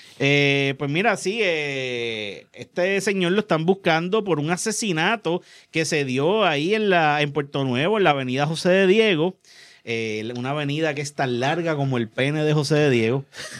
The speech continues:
Eh, según la investigación, lo-, los hechos ocurrieron la noche del diecisiete de septiembre, hace par de días, Gaby. Hoy estamos aquí,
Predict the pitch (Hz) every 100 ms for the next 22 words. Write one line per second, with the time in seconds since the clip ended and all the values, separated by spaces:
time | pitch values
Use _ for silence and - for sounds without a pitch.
0 | - 143 143 135 131 123 160 156 156 151
1 | 160 139 156 151 139 - 233 269 240 220
2 | - - - - - 165 165 170 160 160
3 | - 170 196 202 202 202 196 208 214 214
4 | 180 160 160 220 214 196 170 170 147 147
5 | 151 185 202 220 208 170 156 208 277 214
6 | 175 180 190 196 220 185 233 311 196 185
7 | 247 311 269 170 170 214 226 240 226 196